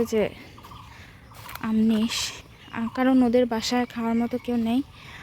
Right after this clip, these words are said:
আমি সবার চেয়ে ছোট, সেজন্য আমি এগুলা খাই। তাছাড়া ও, ওই যে কত বড় একটা আম, এগুলা খাওয়ার মতো কোনো লোক নেই আমাদের বাসায়, শুধু আমি আছি।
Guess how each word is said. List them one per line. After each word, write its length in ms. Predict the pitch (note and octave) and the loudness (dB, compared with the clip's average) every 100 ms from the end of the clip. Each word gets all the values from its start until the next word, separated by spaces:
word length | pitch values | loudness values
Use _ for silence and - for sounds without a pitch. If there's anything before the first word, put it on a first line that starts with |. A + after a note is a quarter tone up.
| - - - | -18 -20 -6
আমি 260 | A#3+ B3 C4 C4 | 0 2 4 2
সবার 340 | - A#3 A#3 | 0 0 0
চেয়ে 160 | - C4 | 0 -6
ছোট, 340 | - B3 G#3 - A#3 C4 - - - - - | 0 0 0 0 0 0 -8 -20 -20 -20 -12
সেজন্য 400 | - C4 C4+ C4 | -2 2 4 6
আমি 220 | A#3+ A#3 B3+ | 4 4 4
এগুলা 300 | A#3+ A3 A3 A3 | 4 0 -2 -4
খাই। 220 | - G3+ | -2 -2
তাছাড়া 380 | G#3 G#3+ - A3+ - | 0 -4 -2 -4 0
ও, 120 | D4 E4 F4 E4+ - | 0 0 -2 -2 0
ওই 140 | D4 D4+ | 2 2
যে 120 | C#4+ | 0
কত 220 | D4 D4 - | -2 -8 -4
বড় 200 | C#4 B3 | -2 -2
একটা 240 | A#3+ - A#3 | -4 -8 -6
আম, 80 | A3+ - - - - - | -6 -8 -18 -18 -12 -6
এগুলা 240 | C#4 C#4+ D4 | -2 2 0
খাওয়ার 280 | D4 C#4+ C4+ | 2 2 4
মতো 240 | B3+ B3+ C#4 | 4 2 0
কোনো 220 | C4 B3 | 2 2
লোক 240 | B3 A#3+ - | 4 2 2
নেই 260 | A#3 A3+ G#3+ A3+ - - - - - - - - | -2 0 -2 -4 -6 -16 -20 -20 -20 -20 -20 -14
আমাদের 280 | - A3 G#3+ | -4 -2 -2
বাসায়, 380 | G#3 G3 - G#3+ | -4 -8 -8 -8
শুধু 260 | - A3 B3 | -4 -4 -2
আমি 280 | A#3+ A3 A3 G#3 | -2 -2 -2 -4
আছি। 280 | F#3+ - | -8 -12